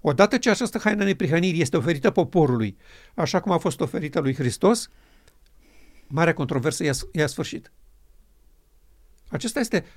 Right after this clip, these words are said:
logica acestei haine. S-a stricat în Geneza trei, se reface în Apocalips nouăsprezece. Și atunci s-a sfârșit istoria planetei Pământ. Ori când tu spui,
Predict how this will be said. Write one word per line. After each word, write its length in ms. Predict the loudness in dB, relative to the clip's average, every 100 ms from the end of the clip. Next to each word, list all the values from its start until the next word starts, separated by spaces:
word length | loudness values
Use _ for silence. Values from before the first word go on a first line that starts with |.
| -16
logica 580 | -4 2 2 2 0 0
acestei 520 | 0 -2 -2 -2 -2 -2
haine. 500 | 4 6 6 2 -6 _ -20 -20 -20 _ _ -20 -20 -20 -20 -20 _ -20 _ _ _ _
S-a 160 | 2 2
stricat 640 | 2 0 4 4 2 -12 -12 -20 -20 _
în 240 | -6 -4 -4
Geneza 420 | -2 0 4 4
trei, 400 | 4 4 4 -2 _ -20 -20 -20 -20
se 160 | -2 4
reface 360 | 4 4 2 2
în 60 |
Apocalips 400 | 0 2 2 0
nouăsprezece. 640 | -2 -4 -6 -10 -10 -16 -20 _ _ _ -20 -20 -20 _
Și 140 | -6 -2
atunci 240 | 0 0
s-a 120 | -2
sfârșit 540 | -4 -4 -4 -2 -4 -8 _ -8
istoria 440 | -6 0 0 0
planetei 360 | -2 -4 -4 -6
Pământ. 400 | -8 -10 -10 -20 -20 _ _ _ -20 -20 _ _ _ _ _ _ _ _ -20 -20 -20 -20 -20 2
Ori 180 | 6 8
când 180 | 6 2
tu 120 | 2
spui, 640 | 0 0 2 2 2 0